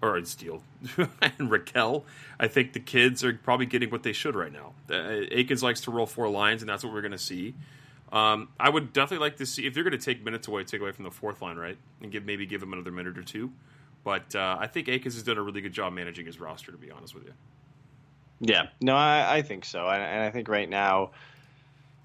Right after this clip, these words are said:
Speaker 2: uh, I think in general, most of the ice time is down when you think, you know, Ryan Getzlaf's playing less minutes and, and Comtois playing on the top line. I think last year that would have meant he's probably playing seventeen, eighteen minutes a night. And I think right now with Ryan Getzlaf also playing only about fifteen minutes a night, that goes for the same for Richie and Comtois.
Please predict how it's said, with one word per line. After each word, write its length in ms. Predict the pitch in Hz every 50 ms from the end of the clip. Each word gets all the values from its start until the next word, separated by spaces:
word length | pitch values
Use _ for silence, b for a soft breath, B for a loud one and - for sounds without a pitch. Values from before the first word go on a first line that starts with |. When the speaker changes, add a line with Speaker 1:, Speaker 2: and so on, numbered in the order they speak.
| _ -
Speaker 2:
uh, 400 | - 95 95 90 90 95 87 - - -
I 60 | - 107
think 220 | 107 107 92 104
in 120 | 98 98
general, 420 | 95 - 98 90 92 107 117 101 87
most 380 | 85 82 87 90 87 - -
of 80 | 98 90
the 140 | 90 90 87
ice 160 | 87 92 -
time 220 | - 101 92 87
is 100 | 82 82
down 360 | - - 82 85 90 92 - 90
when 100 | 87 87
you 40 |
think, 220 | 85 95 92 82 -
you 80 | 85
know, 100 | 82 80
Ryan 220 | 82 85 85 85 80
Getzlaf's 420 | 87 82 78 - - 92 92 -
playing 320 | - - 98 92 92 90 90
less 240 | 92 90 - -
minutes 340 | - 87 90 98 98 - -
and, 140 | 87 87 -
and 120 | - 95
Comtois 440 | - - 101 98 95 101 95 90 -
playing 280 | - - 98 95 92 92
on 80 | 90
the 80 | 87 82
top 320 | - - 92 87 85 -
line. 200 | 90 90 92 92
I 60 | 90 90
think 240 | 95 92 85 82
last 320 | 87 85 87 101 - - -
year 100 | 95 87
that 180 | 90 85 82
would 100 | 85 90
have 80 | 85 82
meant 180 | 82 87 85 98
he's 140 | 95 -
probably 260 | - - 87 90 87 85
playing 240 | - 95 90 87
seventeen, 460 | - - 92 87 87 87 - - 92 87
eighteen 340 | 87 90 - - 90 85
minutes 300 | 85 85 85 82 - -
a 20 | 90
night. 220 | 82 82 90 101
And 100 | 104 95
I 60 | 92
think 240 | - - 95 90 -
right 180 | 85 87 80 73
now 300 | 90 90 90 90 87 87
with 240 | 87 90 82 - 95
Ryan 220 | 87 85 87 85
Getzlaf 380 | - 87 82 - 90 85 - -
also 280 | 80 87 85 - 95
playing 320 | - - - 90 87 87 87
only 180 | 87 87 87
about 180 | 82 82 - -
fifteen 380 | - 98 90 - - 98 87
minutes 240 | 87 87 87 - -
a 40 | 90
night, 200 | 85 90 92 -
that 160 | - 90 87
goes 220 | - 90 87 - -
for 100 | - 90
the 100 | 87 82
same 320 | - - 85 82 85 90
for 160 | - - 90
Richie 400 | 78 85 85 82 - - 87 85
and 80 | 85 82
Comtois. 580 | - 90 82 82 80 - - 90 92 101 104